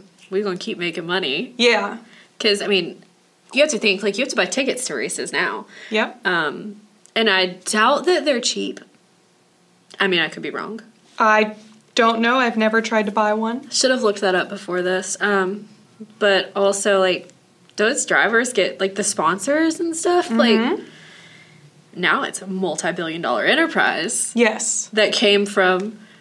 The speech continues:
Speaker 2: Bootleggers
Speaker 1: Yeah.
Speaker 2: and rum runners.
Speaker 1: So I kind of like it. I like that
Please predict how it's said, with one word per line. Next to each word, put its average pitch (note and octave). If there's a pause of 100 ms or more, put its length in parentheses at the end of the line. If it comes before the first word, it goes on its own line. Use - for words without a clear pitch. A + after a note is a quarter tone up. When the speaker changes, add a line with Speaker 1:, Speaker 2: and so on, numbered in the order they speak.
(140)
Speaker 2:
Bootleggers G#3+
Speaker 1:
Yeah. C#4
Speaker 2:
and G3+
rum A#3+
runners. G#3+ (400)
Speaker 1:
So -
I C#4
kind C#4
of G3
like E3
it. -
I A#3+
like G3+
that F#3+